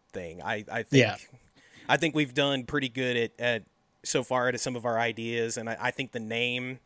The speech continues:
Speaker 1: of the podcast is really good.
Speaker 2: Yeah.
Speaker 1: Um, it's a little play on words with our names, and it,
Speaker 2: <laughs>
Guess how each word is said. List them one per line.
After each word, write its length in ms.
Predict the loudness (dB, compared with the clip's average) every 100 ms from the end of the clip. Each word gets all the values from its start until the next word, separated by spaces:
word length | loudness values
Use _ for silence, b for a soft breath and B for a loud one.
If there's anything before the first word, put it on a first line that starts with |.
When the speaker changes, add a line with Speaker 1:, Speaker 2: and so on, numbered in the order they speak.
| -8
Speaker 1:
of 140 | -6
the 80 | -2
podcast 440 | -2 0 0 -2
is 120 | -4 -4
really 220 | -4 -2
good. 360 | 2 2 2 -6 _ -20 -20 -12 0
Speaker 2:
Yeah. 560 | 4 4 4 2 -2
Speaker 1:
Um, 200 | -4 -8 -14 _ _ _
it's 120 | -12
a 40 | -6
little 140 | -6
play 260 | -4 -2 -2
on 220 | -2 -4
words 500 | -4 -4 -6 -8 -10 -10
with 160 | -8 -4
our 120 | -4
names, 420 | -4 -4 -6 -6
and 320 | -6 -8 -10 -12
it, 160 | -14 -14 b b -2
Speaker 2:
<laughs> 240 | -2 6